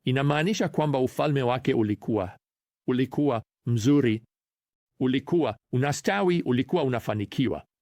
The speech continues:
Bustani zake nzuri zilikuwa miongoni mwa maajabu saba ya dunia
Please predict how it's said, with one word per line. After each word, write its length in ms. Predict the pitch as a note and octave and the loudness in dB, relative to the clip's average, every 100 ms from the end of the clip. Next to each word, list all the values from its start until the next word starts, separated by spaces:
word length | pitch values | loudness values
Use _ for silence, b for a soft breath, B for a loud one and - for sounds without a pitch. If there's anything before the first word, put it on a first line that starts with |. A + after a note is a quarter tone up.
| - | -4
Bustani 520 | C3 - G#3 G#3 F3 | -2 0 0 0 0
zake 340 | A#2+ D3 D3+ | 0 -2 0
nzuri 500 | C3 G#2+ C3 A#2 F#2 - - | -2 2 2 2 -2 -10 -6
zilikuwa 440 | A#2 C3 C#3 G3 | 0 0 2 0
miongoni 500 | E3+ C3+ B2 D3 D3+ | 2 2 0 0 0
mwa 160 | C3 A#2 | 0 -2
maajabu 600 | A2+ G#2+ G#2 B2 G#2 D#2+ _ _ _ _ | -2 -2 0 -2 -2 -8 _ _ _ _
saba 320 | - E3 D3 C3+ | -4 -2 0 0
ya 120 | A#2 | 0
dunia 500 | A#2 B2 B2+ A2 | 0 2 0 0